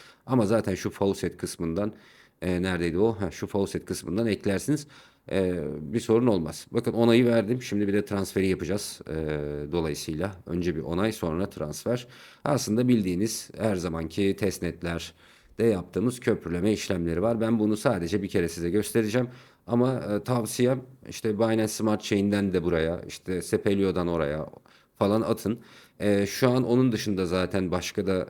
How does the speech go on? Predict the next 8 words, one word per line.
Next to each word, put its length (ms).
kendi 340
ağından 440
Sepelio'ya 580
atamıyorsunuz. 560
Öyle 240
bir 60
köprü 300
yok. 280